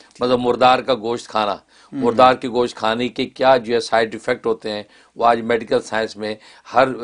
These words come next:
Speaker 1: तबके का डॉक्टर उसको मानता है कि यार मुर्दार गोश्त खाने के ये, ये नुकसानात आज ज़ाहिर होते नज़र आते हैं जिस्म में।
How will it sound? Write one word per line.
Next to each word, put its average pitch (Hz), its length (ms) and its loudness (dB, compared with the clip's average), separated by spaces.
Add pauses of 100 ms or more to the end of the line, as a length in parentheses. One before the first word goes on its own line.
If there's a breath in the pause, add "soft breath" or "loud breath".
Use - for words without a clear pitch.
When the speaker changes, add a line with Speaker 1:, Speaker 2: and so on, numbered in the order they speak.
(120)
Speaker 1:
तबके 120 300 -2
का 113 140 -2
डॉक्टर 107 300 -4
उसको 110 260 -6
मानता 101 340 -4
है 107 60 -4
कि 95 120 -8
यार 107 180 -2
मुर्दार 101 500 0
गोश्त 101 280 -8
खाने 101 280 -8
के 98 100 -12
ये, 101 200 -8
ये 101 140 -6
नुकसानात 95 680 -10 (240 soft breath)
आज 104 200 -4
ज़ाहिर 98 280 -2
होते 98 280 -6
नज़र 95 220 -6
आते 90 220 -6
हैं 90 100 -12
जिस्म 85 280 -14
में। 78 160 -18